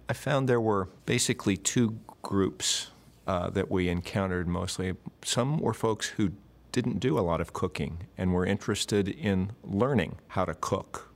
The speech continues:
And so we worked very hard to explain to them that they didn't need to buy the most expensive thing on our shelf, that, that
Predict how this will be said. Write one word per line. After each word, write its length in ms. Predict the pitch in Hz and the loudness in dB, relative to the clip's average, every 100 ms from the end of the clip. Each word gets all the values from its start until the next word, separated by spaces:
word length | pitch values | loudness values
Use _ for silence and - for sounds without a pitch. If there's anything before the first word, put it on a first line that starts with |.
| - | -4
And 200 | 104 87 | -2 0
so 160 | - | 2
we 140 | 95 92 | 4 4
worked 280 | 95 92 | 2 -2
very 200 | - 95 | -2 0
hard 580 | 87 - - 98 95 92 | 0 -4 -2 0 0 -2
to 140 | - - | -6 -6
explain 360 | 98 - 117 | -4 0 2
to 60 | 117 | 2
them 120 | 92 | 2
that 140 | 95 95 | 2 2
they 100 | 98 | 2
didn't 280 | 101 101 - | 2 2 2
need 320 | 104 107 87 | 2 2 2
to 80 | 82 | 0
buy 580 | 92 101 98 85 85 90 - - - - - - | 0 0 0 -2 -4 -6 -10 -20 -20 -20 -20 -10
the 220 | 165 107 | -2 2
most 320 | 95 92 - | 4 2 0
expensive 640 | 92 - - 98 90 - 80 | -2 -4 -2 0 0 -2 -2
thing 300 | - 87 87 | 0 0 2
on 160 | 85 | 0
our 120 | 82 82 | 0 -2
shelf, 540 | - 80 - - - | -2 -2 -2 -6 -4
that, 220 | 92 - | -2 -2
that 120 | 98 | -6